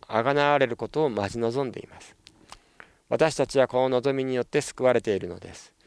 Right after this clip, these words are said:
目に見える望みは望みではありません。誰でも目で見ていることをどうしてさらに望むでしょう。もしまだ見ていないものを望んでいるのなら、私たちは忍耐をもって熱心に待ちます。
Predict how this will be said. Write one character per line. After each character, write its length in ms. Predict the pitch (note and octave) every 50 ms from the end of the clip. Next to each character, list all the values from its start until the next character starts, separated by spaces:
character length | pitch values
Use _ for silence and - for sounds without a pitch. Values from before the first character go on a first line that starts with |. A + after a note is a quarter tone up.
| _ _ _ _ _ _ _ _ _ _ _
目 160 | - C#3+ D#3+
に 100 | E3 D#3+
見 120 | D3 C#3 C#3
え 80 | C#3
る 100 | C3 C3
望 300 | B2 A#2+ A#2 A#2+ B2 A#2
み 120 | A#2+ A#2+ B2
は 160 | B2+ C3 B2
望 280 | A#2+ A#2 A#2 B2+ B2+
み 80 | B2+ B2+
で 100 | C3+ D3
は 100 | C#3 A2+
あ 60 | G2
り 80 | F#2 F2+
ま 140 | F2+ E2+ E2+
せ 160 | - G#2 G2+
ん。 100 | F#2 F#2 - _ _ _ _ _ _ _ _ _ _ _ _ _ _
誰 180 | - D3+ D#3 D#3
で 100 | C3+ C#3
も 140 | C3 B2 A#2+
目 160 | A#2+ C3+ D3+
で 120 | D3+ D3+
見 120 | C#3 C3 A#2+
て 120 | - B2+
い 40 | B2
る 80 | A#2 A2
こ 100 | A#2+ A2
と 140 | - A#2+
を 60 | A#2 A2
ど 160 | A#2 D3+ E3+
う 80 | E3
し 40 | -
て 80 | - B2
さ 140 | G#2+ C3 A2+
ら 80 | A2+
に 100 | A#2+ B2
望 280 | A2+ G#2 G2+ G#2+ G#2 G2
む 60 | F#2+
で 80 | - -
し 140 | - -
ょ 180 | G2 F#2+ F#2+ - _ _ _ _ _ - - - - - - - - - - - _ _ _ - - - _ _ _ _ _
う。 40 | C3+
も 100 | D3+ E3
し 140 | - - C3+
ま 140 | C3+ D3 C#3+
だ 100 | D3 C3+
見 140 | C#3 C#3+
て 240 | C#3+ D#3 D3 C#3 - - B2
い 140 | A#2 A#2 A#2+
な 140 | B2+ B2 B2
い 40 | A#2
も 160 | A2 G#2 G#2
の 140 | A2+ A#2 A#2
を 40 |
望 320 | G#2+ A2 A2 A#2 C3 C3+ C3
ん 40 | B2
で 100 | B2 A#2+
い 40 |
る 100 | A#2+ A#2+
の 100 | A2 G2
な 140 | F2+ E2+ -
ら、 200 | - G2+ A2+ C#3+ - _ _ _ _ _ - - _ _ - - _ _
私 280 | - C3 D#3 E3 D#3+ -
た 120 | C#3+ C3+
ち 140 | B2+ - C3
は 80 | A#2 A2+
忍 220 | B2 D3 E3 D3+
耐 200 | - B2+ A#2 A#2
を 60 | A2
も 100 | G#2+ G#2
っ 40 | G#2+
て 120 | - A2+
熱 200 | G#2 G#2+ B2 B2
心 220 | - - A2+ A2 A#2
に 120 | C3 B2
待 140 | A2 F#2+ F2+
ち 100 | - -
ま 160 | F#2 E2 D#2+
す。 180 | - - -